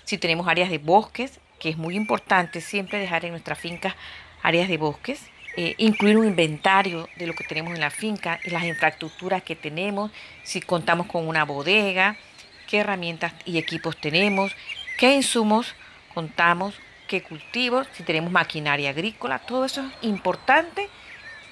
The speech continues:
tenerlo anotado. Existen otros registros que realmente, eh, son los que usamos a diario o semanalmente,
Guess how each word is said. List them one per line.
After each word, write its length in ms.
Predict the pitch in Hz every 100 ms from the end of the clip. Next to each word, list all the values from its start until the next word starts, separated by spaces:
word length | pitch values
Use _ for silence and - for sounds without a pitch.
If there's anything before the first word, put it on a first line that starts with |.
| -
tenerlo 480 | 202 196 202 214 - 196
anotado. 720 | 175 156 - 160 143 139 - - - - - -
Existen 420 | 240 254 302 277
otros 240 | 285 277
registros 460 | 226 214 214 262 254
que 80 | 190
realmente, 640 | 180 175 185 220 226 - - -
eh, 400 | 175 160 156 - - -
son 240 | - 202
los 100 | 214
que 60 | 220
usamos 420 | 185 185 196 208
a 80 | 165
diario 500 | 170 180 180 190 214
o 100 | -
semanalmente, 1080 | 170 165 147 147 160 165 165 156 147 185